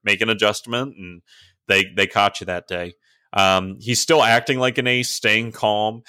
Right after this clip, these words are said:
gives you seven innings. It only took him eighty-six pitches with a sixty-three percent strike rate. And, uh, I, do I look worried? Because I'm literally not. Um,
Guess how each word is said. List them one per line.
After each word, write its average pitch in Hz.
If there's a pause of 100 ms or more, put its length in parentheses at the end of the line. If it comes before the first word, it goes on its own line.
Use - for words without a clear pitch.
(160)
gives 120
you 104
seven 123
innings. 117
It 104
only 110
took 117
him 98 (120)
eighty-six 117
pitches 117 (240)
with 104
a 95
sixty-three 117
percent 107
strike 98 (280)
rate. 120
And, 92
uh, 90 (180)
I, 98 (220)
do 104
I 104
look 107
worried? 127
Because 90
I'm 90
literally 90
not. 85 (580)
Um, 92